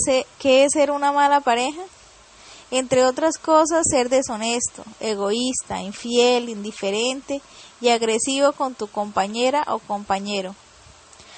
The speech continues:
Aunque es probable que tengamos concordancia en estos puntos básicos negativos, no podemos perder de vista que muchas veces lo malo de una relación puede subsanarse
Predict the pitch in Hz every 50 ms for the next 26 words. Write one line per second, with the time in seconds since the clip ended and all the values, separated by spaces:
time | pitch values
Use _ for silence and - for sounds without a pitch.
0 | - - - - - - - - 233 240 240 - 269 247 240 254 - - - 302
1 | 294 294 285 285 285 285 294 294 294 - 277 247 - 202 208 208 220 220 226 233
2 | 247 262 - - 233 220 - - 190 196 196 220 226 240 247 254 - 285 254 247
3 | 247 262 240 - - 269 - - - 262 247 254 - 254 240 233 247 247 254 277
4 | 269 - 269 - - 262 277 277 277 247 220 202 190 196 - 240 247 254 262 269
5 | 285 285 - - - - - - - - - - 262 262 247 277 285 285 294 294
6 | 302 302 - - 240 226 220 226 226 233 233 262 262 262 269 277 285 269 - -
7 | 285 285 - - 233 214 214 226 - - 269 269 262 254 269 269 285 - 302 302
8 | 277 277 262 226 208 220 226 240 247 254 269 277 285 269 240 220 220 240 254 269
9 | 269 247 226 196 190 208 - 247 240 247 254 262 277 - - - - - - -
10 | - _ - - 254 247 254 262 285 - 285 233 - - 226 208 202 220 240 247
11 | 262 - - 330 330 -